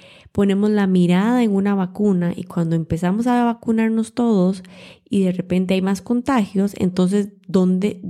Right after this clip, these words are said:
¿Y ahora? Entonces no fue suficiente la vacuna. Entonces, ¿y ahora? Entonces, ¿quién nos va,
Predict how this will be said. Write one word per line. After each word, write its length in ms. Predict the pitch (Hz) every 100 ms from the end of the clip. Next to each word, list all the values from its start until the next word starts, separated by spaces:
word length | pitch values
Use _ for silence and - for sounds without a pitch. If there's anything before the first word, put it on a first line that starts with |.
| - -
¿Y 140 | 185 185
ahora? 320 | 175 247 403 453 _ _ -
Entonces 340 | 196 208 240
no 120 | 269
fue 140 | 285 285
suficiente 500 | 285 269 277 269 277
la 120 | 262
vacuna. 560 | 254 254 320 285 214 _ _ _
Entonces, 500 | 214 208 214 262 262 - - - - -
¿y 140 | 226
ahora? 420 | 214 240 302 339 -
Entonces, 400 | 208 240 254 254
¿quién 240 | - 247
nos 100 | 262
va, 160 | 262